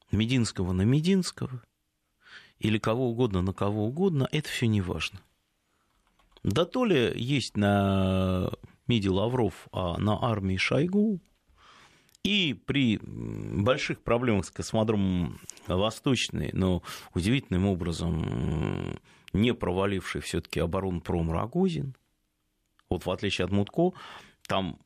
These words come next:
конечно, крайне важная отрасль, по которой много чего в его адрес говорят,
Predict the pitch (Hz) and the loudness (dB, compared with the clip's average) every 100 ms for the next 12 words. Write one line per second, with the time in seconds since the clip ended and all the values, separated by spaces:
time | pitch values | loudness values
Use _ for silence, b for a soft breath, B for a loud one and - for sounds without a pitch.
0 | - 135 175 190 - 110 95 90 82 67 | -6 0 0 0 2 4 4 2 2 0
1 | 57 50 50 - 110 107 95 95 92 104 | -2 -4 -6 -6 0 0 2 0 0 0
2 | 185 175 - - 90 - 90 131 117 92 | 0 0 -6 -8 -8 -4 -2 0 2 4
3 | 107 - - 92 117 117 B B B - | 2 0 -2 0 2 0 B B B -2
4 | 80 82 92 98 95 90 87 92 92 98 | 0 2 2 2 2 -2 -4 0 2 2
5 | 135 196 - | 2 0 -4